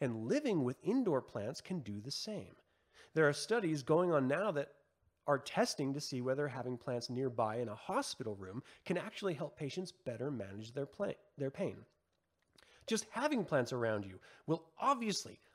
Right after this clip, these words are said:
offer psychological benefits, but the act of caring for your plants can also decrease stress and anxiety. So next time you're watering your plants, slow down,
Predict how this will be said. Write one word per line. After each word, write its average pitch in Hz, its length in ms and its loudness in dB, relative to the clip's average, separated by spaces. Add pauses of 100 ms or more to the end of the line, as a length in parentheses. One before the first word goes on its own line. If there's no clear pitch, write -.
offer 165 320 4
psychological 139 840 2
benefits, 175 640 0 (360)
but 143 160 4
the 131 120 0 (100)
act 220 320 -6
of 247 180 -2
caring 233 640 2
for - 160 -4
your 110 160 0
plants - 480 -6 (180)
can 180 240 0
also 170 640 4
decrease 180 720 -2
stress - 460 -4
and 143 160 -2
anxiety. 180 680 0 (380)
So - 140 -8
next 117 300 2
time 220 180 2
you're 220 100 2
watering 202 300 4
your 247 120 -2
plants, 139 440 0 (380)
slow - 280 -4
down, 269 480 4